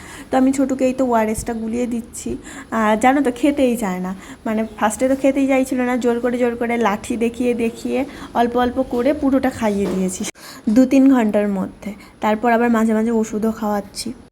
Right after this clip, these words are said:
হোমিওপ্যাথি ওষুধ এনেছে, তো ওই জন্য এক দু ঘন্টা পর পর আবার খাইয়ে দিতে হয়।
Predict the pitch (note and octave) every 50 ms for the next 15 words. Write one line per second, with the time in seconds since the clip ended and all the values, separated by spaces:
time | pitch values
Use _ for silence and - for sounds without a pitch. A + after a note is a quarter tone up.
0 | _ _ - - - - - - - C#4+ C#4 C#4 D4+ D4+ D4+ D#4 D#4 D#4 E4 D#4+
1 | D#4+ C#4+ C#4 C#4 C#4 B3+ C4+ C4 A#3+ A#3 B3 B3 C#4+ D4 D4+ C#4 C4 C4 C4 C4+
2 | C4+ D#4 D#4 D#4+ C#4 C4+ B3+ A#3+ C#4 C#4 C#4+ C4+ C4+ C#4+ C#4 C#4 C4 B3+ B3+ B3+
3 | C#4 C4+ C4 B3+ C4 C4 B3+ - C4 B3 A3+ A#3 A3+ A3+ G#3+ G#3 G#3+ A3 G#3+ A3
4 | G#3+ A3